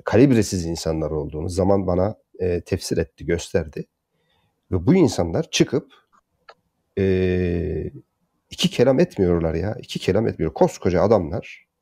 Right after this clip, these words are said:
e, utanmıyorlar da yani hala çıkıyorlar. İşte Ramazan programlarında filan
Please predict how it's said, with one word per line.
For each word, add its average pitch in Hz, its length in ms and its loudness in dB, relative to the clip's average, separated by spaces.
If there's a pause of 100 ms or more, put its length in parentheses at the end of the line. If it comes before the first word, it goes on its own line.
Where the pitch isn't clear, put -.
(120)
e, 80 360 -2 (100)
utanmıyorlar 92 760 0
da 65 60 -6
yani 73 300 -2
hala 87 560 0
çıkıyorlar. 80 500 -2
İşte 90 220 -6
Ramazan 92 400 2
programlarında 76 720 -2
filan 98 280 -4